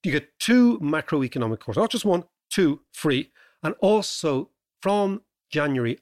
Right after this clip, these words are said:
I'm going to be answering questions once a fortnight. We're gonna have an online macro session. And if you wanna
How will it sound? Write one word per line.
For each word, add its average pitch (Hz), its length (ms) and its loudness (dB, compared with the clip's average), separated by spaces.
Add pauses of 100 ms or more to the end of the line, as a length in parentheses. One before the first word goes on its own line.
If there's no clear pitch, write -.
I'm 156 260 -2
going 143 160 -2
to - 100 -20
be - 160 -8
answering 135 440 -6
questions 123 720 -6 (140)
once 165 300 -4
a 135 60 -14
fortnight. 139 420 -4
We're 123 80 -8
gonna 127 140 -4
have 123 80 -4
an - 100 -8
online 147 600 -2 (300)
macro 147 420 -2
session. 156 480 -6 (300)
And 180 240 2
if 165 120 -6
you 147 80 0
wanna 214 420 4